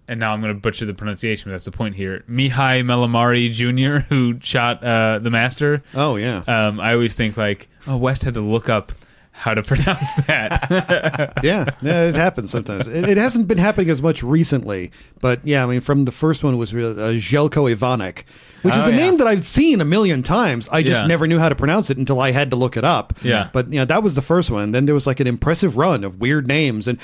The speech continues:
Speaker 1: Yeah.
Speaker 2: like, you know, Mia Wasikowska, which, it, again, I had seen that name before, and I'd seen her in a couple of movies. I knew who she was,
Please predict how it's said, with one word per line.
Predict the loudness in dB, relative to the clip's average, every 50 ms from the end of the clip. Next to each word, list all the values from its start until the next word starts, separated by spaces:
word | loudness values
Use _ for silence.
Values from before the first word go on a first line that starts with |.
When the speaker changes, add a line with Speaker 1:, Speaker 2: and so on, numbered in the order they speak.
| -14 -12 -8
Speaker 1:
Yeah. | -2 -2
Speaker 2:
like, | 0 0 2
you | 0
know, | 0 0 -2
Mia | 0 2 4 4 4 4
Wasikowska, | 4 2 0 0 -2 -2 0 2 2 2 0 0 0 2 2 4 2
which, | 2 0 0 -4 -4
it, | -2 -2 -2 -2
again, | -2 0 2 2 2 2
I | 2 0
had | 0 -2
seen | 0 2 2 4
that | 4 2 2
name | 2 2 2 2
before, | 2 2 2 2
and | 4
I'd | 2 0 0
seen | 0 0 2 2
her | 4
in | 2 2
a |
couple | 2 0 0 0 0
of | 2
movies. | 2 2 4 2 2 2
I | 0 0
knew | 2 2 2
who | 2 0
she | -2 -4 -4
was, | 0 0 2 2 0 -2